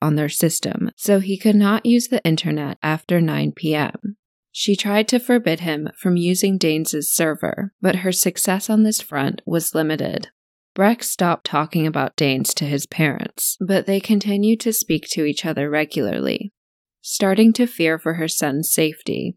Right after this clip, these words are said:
Lauren called one oh one, the police line for non-emergencies,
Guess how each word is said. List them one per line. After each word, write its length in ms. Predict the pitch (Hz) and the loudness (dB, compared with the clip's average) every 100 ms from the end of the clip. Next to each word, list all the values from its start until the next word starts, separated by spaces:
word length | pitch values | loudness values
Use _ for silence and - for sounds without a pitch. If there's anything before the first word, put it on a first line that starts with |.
| _ | _
Lauren 400 | 196 208 240 254 | 2 4 4 0
called 360 | - 170 165 170 | 0 0 0 0
one 260 | 175 165 | 0 0
oh 100 | 160 | 0
one, 540 | 156 160 156 - 214 214 _ | 0 0 0 -2 -6 -8 _
the 120 | 190 | -2
police 500 | - 185 190 208 - | 2 2 4 2 0
line 340 | 135 104 120 - | -2 -2 -2 -4
for 140 | - 165 | -4 -2
non-emergencies, 1200 | 160 143 147 156 156 156 - - 98 - - - | 0 0 0 0 0 -4 -6 -6 -4 -6 -8 -10